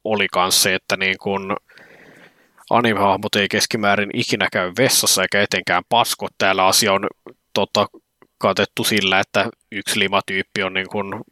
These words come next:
erikoistunut siihen, että ne omaksuu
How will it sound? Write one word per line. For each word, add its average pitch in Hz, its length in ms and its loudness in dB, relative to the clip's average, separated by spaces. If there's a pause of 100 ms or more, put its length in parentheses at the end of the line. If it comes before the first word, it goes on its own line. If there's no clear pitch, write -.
(160)
erikoistunut 98 600 -2
siihen, 95 360 0
että 95 220 -2
ne 95 100 0 (1080)
omaksuu 110 840 2